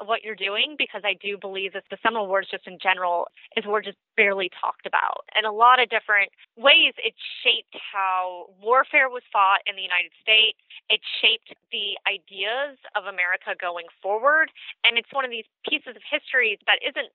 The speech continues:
as glamorous. It's complicated. It's messy. It's kind of conflicted in a sense, but it's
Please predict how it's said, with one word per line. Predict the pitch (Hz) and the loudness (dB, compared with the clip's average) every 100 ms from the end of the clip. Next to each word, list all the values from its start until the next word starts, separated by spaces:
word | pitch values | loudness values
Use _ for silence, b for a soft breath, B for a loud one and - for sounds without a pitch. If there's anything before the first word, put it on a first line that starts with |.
| _ | _
as | 214 180 | -8 -8
glamorous. | 214 208 240 220 - - | -4 4 4 2 -6 -6
It's | - - | -12 -12
complicated. | - - 254 254 214 196 | -8 -6 -6 -8 -8 -8
It's | 190 190 | -8 -16
messy. | 208 208 220 - 196 180 - | -2 0 0 -2 -10 -10 -4
It's | 196 190 _ _ 220 - | -4 -4 _ _ -14 0
kind | 294 294 | 0 0
of | - | -8
conflicted | - 214 285 415 - 180 165 - | -20 -12 -6 -6 -2 -2 -2 -6
in | 214 | -4
a | 202 - | -4 -2
sense, | 190 185 - _ - 196 | -2 -2 -6 _ -20 -4
but | 247 247 | -2 -2
it's | - | -8